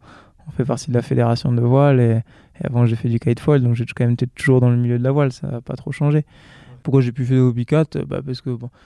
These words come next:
c'est un sport, euh, qui est des années, euh, quoi, soixante-dix, c'est quand même assez vieux, euh, euh, voilà, j'aime bien la technologie, euh, quand il y a eu l'arrivée du foil, euh, enfin, moi, j'en avais plus rien à faire, euh, du Hobbycat, euh, et puis en plus, ça me permettait, euh,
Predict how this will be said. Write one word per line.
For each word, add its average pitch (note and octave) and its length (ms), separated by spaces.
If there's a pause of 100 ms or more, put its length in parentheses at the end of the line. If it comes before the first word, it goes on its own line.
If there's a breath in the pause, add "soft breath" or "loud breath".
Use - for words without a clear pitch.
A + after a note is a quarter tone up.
(140 soft breath)
c'est - 140
un B2+ 100
sport, C3 340
euh, B2 140
qui B2+ 160
est A#2+ 40
des A#2 200
années, B2 300
euh, A#2+ 100
quoi, A#2 220
soixante-dix, C3 760
c'est - 140
quand - 80
même B2+ 200
assez C3 240
vieux, C#3 240
euh, C#3 460 (680 soft breath)
euh, A2+ 480
voilà, A#2 280
j'aime A#2 140
bien A#2+ 120
la A#2 60
technologie, B2 840
euh, A#2+ 340 (540 soft breath)
quand - 100
il A#2+ 40
y - 40
a A#2+ 40
eu A#2+ 40
l'arrivée A#2 380
du A#2 140
foil, C#3+ 380
euh, A#2 340
enfin, B2 240
moi, A#2+ 160
j'en A#2 220
avais A#2 200
plus B2 180
rien A#2+ 160
à A#2 80
faire, B2+ 240
euh, A#2+ 180
du A#2+ 120
Hobbycat, B2 360 (120)
euh, A#2 220 (500 soft breath)
et - 60
puis B2 100
en A#2+ 60
plus, D3+ 120
ça C3+ 140
me B2+ 60
permettait, B2 480
euh, A#2 360